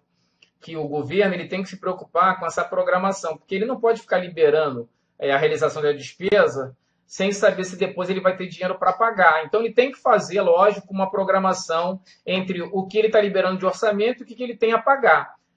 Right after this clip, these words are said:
Então, vamos analisar o que, que é programação orçamentária e financeira. Então, a programação orçamentária e financeira, ó, consiste na compatibilização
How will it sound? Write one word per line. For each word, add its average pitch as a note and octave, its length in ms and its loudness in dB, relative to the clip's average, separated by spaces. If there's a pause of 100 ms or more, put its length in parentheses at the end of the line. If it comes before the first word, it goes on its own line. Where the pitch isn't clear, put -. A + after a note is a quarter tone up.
(140)
Então, F#3+ 440 2
vamos A#3 180 4
analisar G#3+ 420 4
o - 20 2
que, F#3+ 80 -10
que - 100 -2
é F#3+ 40 0
programação F3+ 540 -2
orçamentária E3 500 0
e D#3 40 -10
financeira. D#3 640 -6
Então, F3+ 200 -2
a F#3+ 40 -4
programação F3+ 540 0
orçamentária D#3+ 500 0
e D#3 60 -6
financeira, F3+ 560 4
ó, - 140 2 (380)
consiste A#3 680 2
na G3 160 2
compatibilização E3+ 1700 2